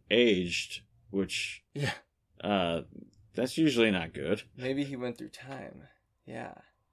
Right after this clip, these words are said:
Speaker 1: Maybe he, oh shit. That is,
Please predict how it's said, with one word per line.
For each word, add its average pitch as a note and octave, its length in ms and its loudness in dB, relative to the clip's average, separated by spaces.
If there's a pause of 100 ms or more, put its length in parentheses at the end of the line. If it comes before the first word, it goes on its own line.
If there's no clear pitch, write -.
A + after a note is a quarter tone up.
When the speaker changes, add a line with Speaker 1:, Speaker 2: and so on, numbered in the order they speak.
(160)
Speaker 1:
Maybe F#2 360 0
he, F#2+ 160 -2 (400)
oh G2 220 2
shit. F#2 520 -2 (500)
That G#2 320 6
is, G2+ 460 4